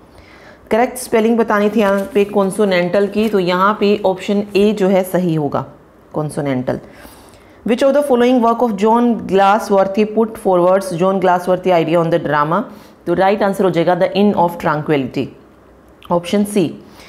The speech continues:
"Choose one word" बताना था यहाँ पे देखिए, "Incapable of being redeemed from evil that is beyond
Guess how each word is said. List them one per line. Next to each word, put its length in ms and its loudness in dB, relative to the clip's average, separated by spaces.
"Choose 260 2
one 240 2
word" 300 0
बताना 360 0
था 80 -2
यहाँ 160 2
पे 80 -2
देखिए, 240 0
"Incapable 560 0
of 140 2
being 340 2
redeemed 560 2
from 300 -2
evil 260 2
that 160 2
is 140 0
beyond 380 0